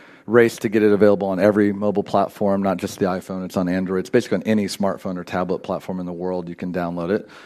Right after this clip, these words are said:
Um, and it's moved from just a handful of versions that we had available to, I think we have over twelve hundred versions of the Bible in over eight hundred and eighty languages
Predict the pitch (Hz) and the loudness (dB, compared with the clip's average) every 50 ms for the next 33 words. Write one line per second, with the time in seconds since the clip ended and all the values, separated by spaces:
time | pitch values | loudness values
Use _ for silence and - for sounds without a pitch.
0 | - - - - _ - - 101 101 95 92 95 95 90 - 107 107 107 104 98 | -20 -20 -20 -20 _ -10 -6 -4 -2 -2 -2 -4 -4 -4 -2 -2 0 0 0 -2
1 | 92 - - 110 107 104 92 - - 101 95 87 98 92 - 95 85 82 107 104 | -4 -4 -2 0 0 0 0 -2 -4 -6 -4 -4 -4 -4 -4 -6 -8 -4 -4 -4
2 | 101 92 - 101 95 92 90 85 95 95 98 90 - 95 92 85 - - 95 95 | -4 -4 -2 -2 -2 -2 0 0 2 2 2 2 0 -4 -4 -4 -6 -6 -6 -6
3 | 95 92 92 82 92 92 92 90 92 92 - - 98 90 - - 98 90 - 87 | -4 -4 -4 -4 -2 -2 -2 -2 -4 -4 -4 -4 -6 -6 -6 -6 -8 -8 -6 -6
4 | 90 90 87 95 85 90 - - - 104 98 95 - - - 98 90 87 85 82 | -4 -2 -2 -2 -2 -4 -6 -6 -4 -2 -2 -2 -4 -6 -8 -6 -6 -6 -6 -4
5 | 87 90 92 90 - 90 90 - 87 90 82 85 90 90 90 85 90 87 87 85 | -4 -4 -4 -4 -4 -8 -8 -8 -8 -8 -6 -4 -4 -4 -4 -4 -6 -6 -8 -6
6 | 82 90 85 87 87 90 - - 98 92 87 85 82 78 85 85 85 80 82 82 | -8 -8 -8 -6 -6 -6 -8 -8 -10 -10 -8 -8 -8 -8 -8 -8 -8 -6 -6 -8
7 | 87 87 87 80 - 82 78 80 78 - - | -8 -8 -10 -10 -10 -10 -10 -12 -12 -16 -18